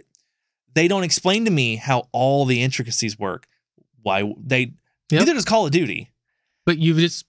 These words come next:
Speaker 2: been playing.
Speaker 1: There's the assumption, they, they have the assumption that you understand how to, you're playing Final Fantasy seventeen. The assumption is you understand how to play R P Gs.
Speaker 2: Yeah.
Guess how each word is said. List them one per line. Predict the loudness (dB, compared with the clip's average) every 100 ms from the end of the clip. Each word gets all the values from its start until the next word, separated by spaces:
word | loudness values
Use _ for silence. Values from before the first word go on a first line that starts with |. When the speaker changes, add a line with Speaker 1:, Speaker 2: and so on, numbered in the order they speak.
| _
Speaker 2:
been | 0 0
playing. | 2 2 4 4 4
Speaker 1:
There's | 2 0 0
the | 2
assumption, | 2 2 0 0 0 0 0
they, | 0 0 -4
they | -2 0 0
have | 0 -2 0
the | 0
assumption | 2 0 -2 -2
that | -2
you | 0 0
understand | 2 0 0 0 -2
how | -2
to, | -2
you're | 0 0
playing | 0 0
Final | 0 -2 0
Fantasy | 0 0 0
seventeen. | 0 -2 -4 -10 -12 -16 _ _ _ _ _ _
The | 0
assumption | 2 2 0 0
is | 0 2
you | 0
understand | -2 -4 -4 -4
how | -2
to | -4
play | -2 -2
R | -4
P | -8
Gs. | -12 -12 -12 -10 -12
Speaker 2:
Yeah. | -12